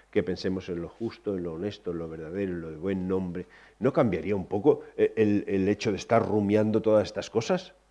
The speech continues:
¿Y qué tal si tú, cuando tienes una, aquí, empiezas aquí, pides ayuda aquí?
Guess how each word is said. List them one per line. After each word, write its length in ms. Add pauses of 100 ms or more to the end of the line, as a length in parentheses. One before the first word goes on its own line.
(360)
¿Y 100
qué 120
tal 200
si 200
tú, 460
cuando 360
tienes 460
una, 360 (580)
aquí, 480
empiezas 360
aquí, 240 (420)
pides 320
ayuda 300
aquí? 320